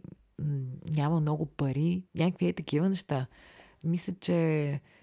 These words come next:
на пари човек, е, трябва най-малко да се обижда в този живот. Парите изобщо не ни определят. Човек може да има много пари и да си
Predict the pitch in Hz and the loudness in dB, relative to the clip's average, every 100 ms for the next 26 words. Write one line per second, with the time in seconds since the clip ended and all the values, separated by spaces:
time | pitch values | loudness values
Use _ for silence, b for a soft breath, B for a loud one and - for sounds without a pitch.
0 | b 151 143 - 139 139 175 208 - _ | b -2 -2 -2 -2 0 2 0 -4 _
1 | - 165 151 175 - 175 170 165 147 156 | -4 0 2 2 -2 0 2 2 2 2
2 | 170 160 165 170 170 170 156 151 131 147 | 4 4 4 2 2 0 0 -2 0 0
3 | 135 - 120 120 123 123 120 120 - - | 0 -2 0 0 0 -2 -2 -4 -8 -2
4 | 131 156 - 160 156 151 165 165 170 156 | -2 0 0 2 0 0 0 2 2 0
5 | 143 143 170 202 - B B B B B | 2 2 2 0 -6 B B B B B
6 | 160 156 160 160 160 160 156 165 156 156 | 0 2 0 2 2 2 4 4 6 4
7 | 170 - 156 175 175 151 - 165 160 156 | 4 4 6 6 4 0 -2 0 2 2